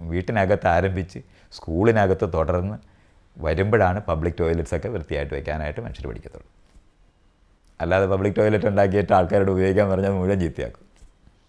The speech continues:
ഈ മേഖലയിലുള്ള അറിവാണ് ഇതിനകത്ത് വരേണ്ടത്. അപ്പോൾ ഒരിക്കൽ നമുക്ക് അങ്ങനെ മനസ്സിലാക്കിയിട്ട് നമ്മൾ ലൈംഗിക വിദ്യാഭ്യാസം എന്ന് പറയുമ്പോൾ പൗരബോധം ഉണർത്തുന്നതാണെന്നറിഞ്ഞാൽ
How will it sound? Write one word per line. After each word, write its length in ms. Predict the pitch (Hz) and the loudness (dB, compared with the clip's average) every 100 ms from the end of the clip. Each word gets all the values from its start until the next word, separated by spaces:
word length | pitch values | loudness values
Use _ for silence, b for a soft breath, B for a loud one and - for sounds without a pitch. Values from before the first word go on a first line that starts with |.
| b b b b b b b b b _ _ | b b b b b b b b b _ _
ഈ 140 | 101 139 185 | -4 -2 0
മേഖലയിലുള്ള 880 | 160 117 123 123 139 135 123 107 107 | 0 0 0 2 2 4 2 0 0
അറിവാണ് 560 | 92 85 85 76 67 101 - 80 | 0 0 -2 -4 -6 -12 -14 -12
ഇതിനകത്ത് 420 | 76 62 62 65 | -10 -10 -12 -12
വരേണ്ടത്. 440 | 64 69 - - _ _ - | -12 -12 -16 -20 _ _ -20
അപ്പോൾ 180 | - 131 | -16 -10
ഒരിക്കൽ 420 | 104 143 - 185 | -8 -10 -4 -2
നമുക്ക് 280 | 170 156 156 | -2 -2 -2
അങ്ങനെ 260 | 131 160 | 0 0
മനസ്സിലാക്കിയിട്ട് 760 | 160 127 131 160 143 131 131 135 | 0 -2 -2 0 0 2 -2 -4
നമ്മൾ 240 | 135 117 117 | -4 -4 -4
ലൈംഗിക 460 | 110 104 113 110 | -2 0 -2 0
വിദ്യാഭ്യാസം 680 | 117 117 113 107 117 104 104 | -2 0 0 0 -2 -4 -6
എന്ന് 120 | 98 | -4
പറയുമ്പോൾ 540 | 95 76 73 76 76 85 - b b b b b - | -4 -2 -4 -6 -6 -6 -10 b b b b b -6
പൗരബോധം 600 | 85 90 113 123 123 123 | -2 0 4 6 6 6
ഉണർത്തുന്നതാണെന്നറിഞ്ഞാൽ 1200 | 104 92 90 107 101 98 87 87 87 76 71 78 | 4 0 -2 -2 0 2 0 -2 -4 -6 -6 -6